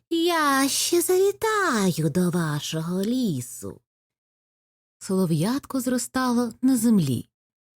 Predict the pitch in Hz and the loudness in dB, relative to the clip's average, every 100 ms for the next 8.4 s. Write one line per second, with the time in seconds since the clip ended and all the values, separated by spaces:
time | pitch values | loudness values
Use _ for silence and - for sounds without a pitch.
0 | _ 170 170 147 147 202 196 - - 175 | _ 2 2 2 -2 -4 -4 -6 -4 0
1 | 175 147 147 - - 175 170 135 131 202 | 0 -2 -4 -6 -6 -4 -2 0 2 2
2 | 269 - - 226 214 214 165 156 240 285 | 0 -2 -4 0 2 2 2 -2 -2 -2
3 | 285 - - 165 165 165 160 170 175 170 | -2 -6 -4 -4 -2 -4 -4 -2 2 2
4 | 135 113 113 - _ _ _ 247 285 415 | 2 0 -2 -10 _ _ _ 0 0 0
5 | - 392 359 - 285 294 196 208 185 175 | 0 -2 -2 0 0 0 2 2 2 -2
6 | - 175 - _ _ _ _ _ _ _ | -8 -12 -12 _ _ _ _ _ _ _
7 | _ _ _ 156 175 185 170 151 139 - | _ _ _ -2 0 2 2 0 -2 -2
8 | 254 269 - | -2 0 0